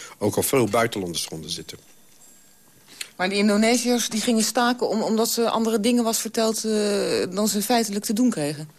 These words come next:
Speaker 1: Ja, ja, die, eh, ze werden toen aangenomen op vijftig dollar per maand. En dat bleek toch wel een erg laag salaris te zijn. Wij, eh, ik kan me nog een verhaal herinneren dat we met een vliegtuiglading met mensen hebben gekregen uit Italië.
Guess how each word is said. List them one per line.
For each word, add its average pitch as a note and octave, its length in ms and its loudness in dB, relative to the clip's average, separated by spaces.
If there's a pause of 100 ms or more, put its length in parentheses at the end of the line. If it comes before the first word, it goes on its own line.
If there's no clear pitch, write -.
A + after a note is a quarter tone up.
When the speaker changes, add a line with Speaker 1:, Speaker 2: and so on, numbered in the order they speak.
(100)
Speaker 1:
Ja, A2 380 2 (280)
ja, G2 320 2
die, F#2 360 -4
eh, F#2+ 560 -2 (540)
ze - 220 -10
werden F#2+ 300 0
toen C#3 240 0
aangenomen G#2 640 0
op - 180 -10
vijftig A2+ 460 0
dollar G2 280 0
per F#2+ 160 -4
maand. G#2+ 480 0 (880)
En G2+ 220 -2
dat F#2+ 200 2
bleek A2+ 260 2
toch G#2+ 140 -4
wel A2+ 260 2
een G#2+ 100 -2
erg A#2+ 240 0
laag A#2 220 0
salaris F2+ 400 -8
te - 80 -12
zijn. F2+ 260 -14 (560)
Wij, F#2 260 -8
eh, F#2+ 560 -4
ik E2+ 120 -10
kan G#2 180 -6
me G#2+ 60 -2
nog G#2 140 -4
een G2+ 80 -6
verhaal G#2 280 -2
herinneren A2+ 300 -2
dat G#2 180 -4
we G2+ 100 -6
met G2 140 -4
een F2+ 100 -8
vliegtuiglading B2 800 0
met G2+ 140 -2
mensen B2+ 320 0
hebben A2+ 180 -6
gekregen G#2 240 0
uit F#2 160 -4
Italië. B2+ 560 0